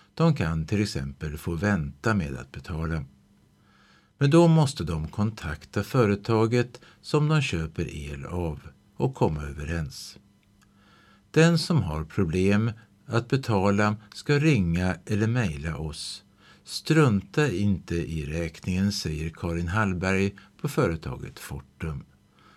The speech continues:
Åtta sidor T T. Sport. Ronaldo spelar i Saudiarabien.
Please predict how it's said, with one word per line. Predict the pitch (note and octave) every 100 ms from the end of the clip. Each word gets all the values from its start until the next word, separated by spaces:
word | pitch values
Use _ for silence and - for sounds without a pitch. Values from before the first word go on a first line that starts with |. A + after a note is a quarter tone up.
| _ _ _
Åtta | - D3 F2 D#2+
sidor | E2+ D2+ - - _
T | D#2 D2+
T. | - E2+ D2 - _ _ _ - - _ _ _ _ _ _ _ _ _ _ _ _ _ - _ - _ _
Sport. | - - - G#2 - - - - _ _ _ _ _ _ _ B2+
Ronaldo | C3 D3+ D#3 D3 D3 C#3+
spelar | - D#3 F#2+ C#2+ C#2
i | B1+
Saudiarabien. | - - E2+ D2+ C#2+ D2 D2+ D#2+ E2 E2 E2